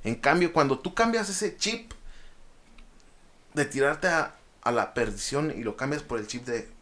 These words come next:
"Mm, verga, son treinta días que me voy a dar". Le mandas una carta, le explicas que no estás en tu mejor momento, la saludas. Eso sí, nada de,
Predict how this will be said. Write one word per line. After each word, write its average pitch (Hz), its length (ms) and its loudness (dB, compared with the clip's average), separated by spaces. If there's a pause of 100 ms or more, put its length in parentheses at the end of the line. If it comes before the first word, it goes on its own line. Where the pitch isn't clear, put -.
(120)
"Mm, 202 180 -10 (180)
verga, 190 380 0 (240)
son 202 240 6
treinta 214 340 10
días 208 280 8
que 175 120 6
me 151 60 10
voy 151 200 10
a 156 80 10
dar". 170 260 6 (1500)
Le 113 120 8
mandas 123 320 6
una 113 220 0
carta, 160 380 4
le 117 140 6
explicas 127 540 2
que 101 100 -2
no 107 80 6
estás 123 240 4
en 117 100 6
tu 107 120 0
mejor 104 280 6
momento, 143 600 4 (480)
la 151 180 4
saludas. 147 680 4 (1000)
Eso 151 220 8
sí, 160 140 6
nada 160 200 10
de, 139 160 6